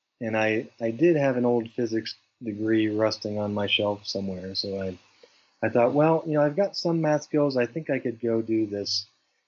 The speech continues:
applied mathematics program at the University of Washington."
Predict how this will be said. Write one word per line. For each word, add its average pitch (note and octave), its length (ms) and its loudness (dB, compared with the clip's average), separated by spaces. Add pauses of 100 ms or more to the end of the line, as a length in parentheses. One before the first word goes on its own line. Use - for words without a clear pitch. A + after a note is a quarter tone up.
(420)
applied A#2+ 380 0
mathematics A2+ 480 0
program E2+ 340 -8 (240)
at G#2+ 140 -6
the A2 80 -6
University G2+ 320 -4
of F#2+ 60 -2
Washington." F#2+ 440 -4